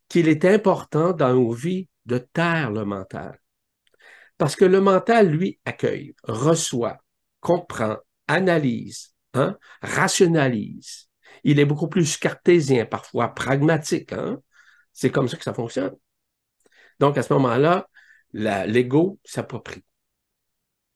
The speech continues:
Tout ça, comme vous le savez, c'est sous la gouvernance du mental ou du mental reptilien ou du cerveau reptilien. Vous savez, le cerveau reptilien est séparé en deux hémisphères,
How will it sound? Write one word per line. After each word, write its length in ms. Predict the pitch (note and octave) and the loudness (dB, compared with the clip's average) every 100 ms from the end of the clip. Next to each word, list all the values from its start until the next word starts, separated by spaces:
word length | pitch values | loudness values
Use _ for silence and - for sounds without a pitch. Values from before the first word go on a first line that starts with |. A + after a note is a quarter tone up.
| _ _ _ _ _ _ _ | _ _ _ _ _ _ _
Tout 140 | - E3+ | -2 0
ça, 400 | - F3 A3+ - _ - | 4 4 4 -2 _ -4
comme 160 | A2+ | -4
vous 80 | A2 | -2
le 40 | G2+ | -4
savez, 480 | - G#2 C#3+ G#3+ - | -2 0 0 0 -6
c'est 220 | - G#2 | -6 -6
sous 160 | - A2 | -2 -2
la 120 | A2 | -2
gouvernance 640 | B2 B2+ A2 A#2+ D#3 - | 0 0 0 0 -2 -4
du 240 | - G#2 A#2 | -8 -6 0
mental 560 | A#2 A2+ C#3+ D#3 - - - _ | 0 0 0 -2 -2 -12 -20 _
ou 120 | - G#2 | -6 -6
du 120 | - - - | -8 -16 -6
mental 380 | A2 A#2+ A2+ | -4 0 0
reptilien 520 | G2+ A2 - G2+ G2+ C3+ | 0 -4 -6 -4 -2 -2
ou 100 | G2+ | -2
du 100 | - | -4
cerveau 380 | G#2+ F2+ G#2 | -4 -4 -6
reptilien. 540 | G2 - - F#2 D#2 C#2 _ _ _ _ _ _ _ _ | -8 -12 -12 -12 -12 -18 _ _ _ _ _ _ _ _
Vous 80 | - | -6
savez, 220 | - G#3+ | -2 2
le 80 | A3+ | 2
cerveau 380 | C3+ A2 A2+ D3 | 2 0 0 -2
reptilien 540 | A#2 F#2+ - F2+ A2+ | -2 -6 -10 -6 -4
est 200 | D#3 G#2 | -4 -6
séparé 540 | G2 A#2+ - G#2+ A#2+ C3+ | -6 -6 -4 -2 -2 -2
en 180 | G2+ F#2+ | -4 -6
deux 260 | A2+ F#2+ | -6 -6
hémisphères, 460 | G2 E2+ - - | -8 -10 -12 -14